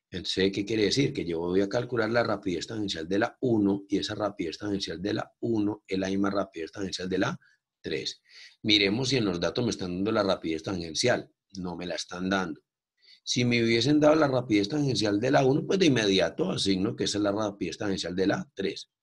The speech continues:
En este caso no tengo que averiguarla. Como tengo la rapidez angular y tengo el radio, ¿cómo hallo la rapidez tangencial? Te recordemos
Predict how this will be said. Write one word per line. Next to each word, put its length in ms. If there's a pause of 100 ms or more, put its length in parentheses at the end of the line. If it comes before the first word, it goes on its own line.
(140)
En 100
este 160
caso 260
no 180
tengo 200
que 120
averiguarla. 500 (800)
Como 300
tengo 220
la 120
rapidez 480
angular 560 (380)
y 160
tengo 260
el 100
radio, 460 (220)
¿cómo 320
hallo 200
la 120
rapidez 440
tangencial? 520
Te 100
recordemos 720